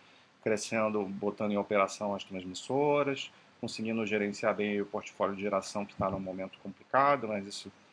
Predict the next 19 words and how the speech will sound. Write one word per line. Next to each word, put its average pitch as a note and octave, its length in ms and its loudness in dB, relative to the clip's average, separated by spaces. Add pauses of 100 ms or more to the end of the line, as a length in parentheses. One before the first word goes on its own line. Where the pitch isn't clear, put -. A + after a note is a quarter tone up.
(160)
isso - 160 -10
muda, A2+ 380 -2
né? A2 180 -2 (160)
A F#2 40 -14
gente F#2+ 260 -10
vê, F#2 500 -4
o G2 120 -2
ano G2+ 160 0
começou G2 380 -4
aí F#2+ 120 0
chovendo G2 500 -6 (360)
bastante, A2 680 -2
né? G#2 300 -2 (160)
Em, F#2+ 320 -8
em F#2+ 100 -14
várias G2 300 0
regiões G2+ 580 -2
e, F#2 200 -6 (520)
e F2 520 -8